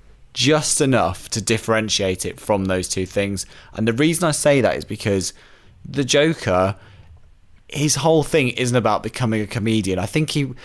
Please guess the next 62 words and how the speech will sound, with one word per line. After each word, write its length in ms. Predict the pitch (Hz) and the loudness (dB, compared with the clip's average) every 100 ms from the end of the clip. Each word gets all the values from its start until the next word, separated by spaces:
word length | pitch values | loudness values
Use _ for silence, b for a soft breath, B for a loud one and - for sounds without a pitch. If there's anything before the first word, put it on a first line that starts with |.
| B - | B -6
like, 200 | 139 - | -4 -2
it 180 | - 147 | -2 0
is, 260 | 170 170 123 | 2 2 2
but 120 | 131 | 2
it 160 | 123 | 2
isn't. 420 | - 127 113 98 - | 0 0 -2 -4 -4
For 120 | 143 | 0
me, 180 | 156 156 | 2 2
it 80 | |
wasn't 300 | 120 135 123 | 2 0 0
the 80 | 80 | -4
central 460 | - 135 120 120 131 | -2 0 0 -4 -2
point 400 | - 131 117 98 | 0 2 0 -2
of 60 | 104 | -6
the 120 | 104 | -6
film. 380 | - 104 110 117 | 0 2 2 2
The 120 | 110 | -2
point 340 | - 139 131 | -2 0 0
of 60 | 82 | -2
the 60 | |
film 340 | 101 - 110 98 | -4 0 0 0
was 140 | 92 | -4
about 240 | 92 92 85 | -4 -4 -2
how 140 | 95 92 | -4 -4
crap 280 | - 95 | -4 -6
his 160 | - 85 | -6 -2
life 300 | 92 95 92 | 0 0 0
was 340 | 101 101 - B B B - | -2 -2 -4 B B B -6
and 200 | 110 110 | -2 0
showing, 340 | - 107 104 | 2 2 2
like, 220 | 104 98 | 0 -2
how 160 | 95 110 | -2 -4
society's 720 | - 98 - 98 98 104 92 | -2 0 2 2 0 -2 -2
let 240 | 101 92 | -2 -2
him 100 | 95 | -4
down. 340 | 92 98 101 104 B B | -2 0 0 -4 B B
And 140 | 113 | 0
what 160 | 147 156 | 2 4
made 180 | 170 175 | 2 2
people 240 | 170 151 | 0 0
feel 160 | 131 117 | 2 2
so 380 | - - 160 156 | 0 0 2 2
uncomfortable 480 | 147 156 113 - | 2 0 -2 -6
about 200 | 95 90 | -2 -2
Joker 360 | - 113 113 98 | 0 0 0 -4
and 80 | 95 | -6
the 80 | 92 | -6
reception 340 | 92 - - 82 | -4 -4 -6 -12
at 40 | |
the 80 | - | -6
time 220 | 110 98 | -4 -2
was 140 | 95 B B | -4 B B
people 240 | - 151 165 | -4 0 2
didn't 220 | 151 151 | 0 0
like 140 | 131 | 0
the 60 | - | -2
fact 240 | - - | -4 -2
they 120 | 104 | -4
could 160 | 107 92 | -6 -6
relate 360 | 92 90 95 - | -4 -4 -4 -6
to 100 | 90 | -6
him. 260 | 92 90 | -6 -6